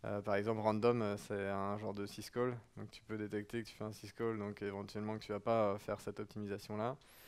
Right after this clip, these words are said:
Et tu peux voir, euh, des effets de bord que tu fais en mode, euh, ah, ben, il essaye,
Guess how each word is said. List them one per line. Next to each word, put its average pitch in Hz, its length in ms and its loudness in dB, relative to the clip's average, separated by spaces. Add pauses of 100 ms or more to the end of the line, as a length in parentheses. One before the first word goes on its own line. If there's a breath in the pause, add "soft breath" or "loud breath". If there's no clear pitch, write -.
(280 loud breath)
Et 101 140 -6
tu - 120 -18
peux 104 80 -8
voir, 104 300 2
euh, 98 280 2
des 98 580 -2
effets 104 240 -6
de 104 60 -10
bord 107 200 -2
que - 60 -20
tu - 140 -16
fais 113 220 -6
en 104 180 -2
mode, 101 300 -4
euh, 95 340 -4
ah, 104 140 -6
ben, 98 240 -4
il 98 120 -8
essaye, 107 320 -6